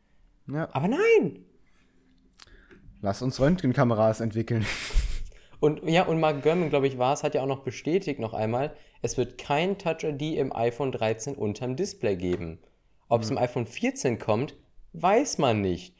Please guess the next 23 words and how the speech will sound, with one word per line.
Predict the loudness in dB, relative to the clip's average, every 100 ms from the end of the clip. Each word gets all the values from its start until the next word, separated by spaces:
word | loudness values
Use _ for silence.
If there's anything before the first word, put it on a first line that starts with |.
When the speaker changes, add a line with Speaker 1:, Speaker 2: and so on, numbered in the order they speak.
| _
Speaker 2:
Dass | -2 0
es | -2 -4
überhaupt | 0 2 4 2 2
kommen | -2 0 2
soll, | 2 2 0 -6 -20 -20 -12 2
denkt | 4 4 2 0 2
man | 4 4 4 4
Speaker 1:
Hm. | 4
Speaker 2:
aktuell. | 4 2 0 -2 -4 -8 _
Es | -8 -6
ist | -2
wahrscheinlich, | -2 0 -2 -2
dass | -6 -8
sie | -10 -6
irgendwann | 0 4 4 4 2 0 0 -2 0
Touch | -2 -2
I | -4
D | -6
zwei | 0 2 4
rausbringen | 0 -4 -6 -4
wieder. | -2 -4 -4 -8 _ _ _ _ _ _ _ _
Aber | 0 2 2
halt | 0 -2